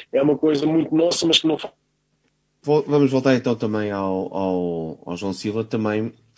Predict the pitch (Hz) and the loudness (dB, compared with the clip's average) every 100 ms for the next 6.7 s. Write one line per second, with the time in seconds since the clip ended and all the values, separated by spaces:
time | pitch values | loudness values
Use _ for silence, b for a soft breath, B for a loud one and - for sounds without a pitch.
0 | - 98 92 90 85 92 90 - 113 110 | -6 -2 0 -2 -2 -6 -6 -2 2 2
1 | 101 - 95 - 95 92 90 90 85 78 | 2 -2 -8 -6 -4 -2 0 0 -2 -4
2 | 76 - - 50 50 - - - - - | -10 -14 -14 -14 -14 -16 -18 -20 -20 -20
3 | - - 82 85 87 87 82 - 85 82 | -20 -14 -10 -6 -4 -4 -6 -10 -12 -12
4 | 87 _ 92 101 - b b b _ - | -14 _ -10 -10 -14 b b b _ -10
5 | - 113 104 139 143 - - 143 139 - | -6 -4 2 2 2 -4 -4 -4 -4 -6
6 | 107 104 110 113 117 113 | -4 -2 0 2 0 -2